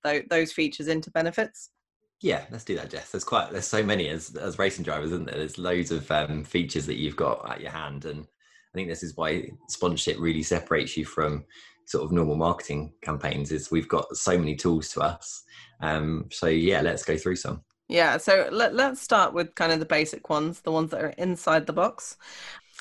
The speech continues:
Speaker 1: So obviously we've t-, we've touched on hospitality. So we've talked about, you know, treating your V I P customers, looking after your staff, the networking element.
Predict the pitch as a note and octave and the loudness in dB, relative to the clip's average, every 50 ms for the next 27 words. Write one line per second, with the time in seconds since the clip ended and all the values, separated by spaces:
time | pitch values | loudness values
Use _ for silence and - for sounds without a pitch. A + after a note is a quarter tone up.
0 | - - - - G#3 F#3+ F#3 F#3+ G3+ G3+ - A3+ G3+ A3 A3 A3 A3+ - F#3+ G#3 | -20 -8 2 6 6 8 8 8 4 4 -2 -2 -2 -2 -2 -2 -4 -4 -4 -4
1 | G#3 - - A#3+ A3+ - - - - G#3 F#3+ F3+ E3+ E3+ E3 E3 E3 _ _ _ | -4 -4 0 0 0 0 -2 -4 0 0 2 2 2 0 -2 -4 -6 _ _ _
2 | _ _ - F#3 F3+ - - - - - F3+ - D#3+ D#3 D#3 - D#3+ D3 D3+ D#3+ | _ _ 0 0 0 0 -2 -14 -8 -4 -2 -2 -2 -2 -2 -4 -4 -2 -2 -4
3 | - - D#3+ E3 E3 D#3+ - G3 E3 - - - E3+ - D#3 D#3 D#3 D#3 D3+ - | -4 -2 -2 -2 -2 -2 0 0 -2 0 -2 -6 -4 0 2 2 2 2 0 -2
4 | - - _ _ _ - E3 D#3+ D#3 D#3 D#3 - - E3+ E3 D#3+ - E3+ E3 D#3+ | -6 -12 _ _ _ 0 2 2 2 2 0 -2 2 2 2 2 2 0 0 2
5 | D#3 D#3 D#3 D#3 D3+ D3+ - - - D#3 E3+ D#3 D3+ D#3 D#3 - D3+ C#3 - F#3 | 2 2 2 2 0 -2 -6 -10 -4 0 0 2 2 0 -2 -4 -6 -2 2 2
6 | F3+ F3+ - - F3 E3+ E3 E3 D#3+ D#3 E3 D#3 - - C#3+ C#3 - - - D3+ | 2 2 0 -4 -2 0 2 2 0 0 -4 -8 -6 -6 -8 -8 -8 -10 -10 -14
7 | - - - - - D#3 D#3 D#3 D3+ D3 D3+ D#3 - - - - - D#3 D#3 D#3+ | -12 -12 -8 -2 0 4 6 6 6 6 4 2 -2 -14 -10 -4 -2 0 0 2
8 | F3 E3+ - - D#3 E3+ E3 - - D#3+ D3 C#3+ C#3+ C#3+ C#3+ C#3+ C#3+ C#3+ D#3 F#3+ | 0 -2 -2 0 0 0 0 0 -2 -8 -6 -4 -4 -4 -2 -4 -4 -4 -6 -6
9 | G#3+ | -8